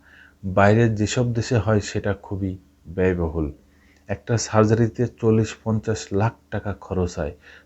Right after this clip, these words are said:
তারপর সেটা মেইনটেইন করতে হয় বছরের পর বছর।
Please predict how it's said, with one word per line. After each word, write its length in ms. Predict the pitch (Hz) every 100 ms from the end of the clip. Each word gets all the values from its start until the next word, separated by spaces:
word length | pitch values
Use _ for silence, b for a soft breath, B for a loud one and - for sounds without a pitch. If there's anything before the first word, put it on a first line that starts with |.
| _
তারপর 400 | 104 104 - 104
সেটা 420 | 95 - 104 110
মেইনটেইন 600 | 101 98 104 107 - 120
করতে 440 | 113 - 98 - 95
হয় 180 | 95
বছরের 460 | 87 90 90 95 95 -
পর 160 | 90 87 b b _ 80
বছর। 340 | 85 - 82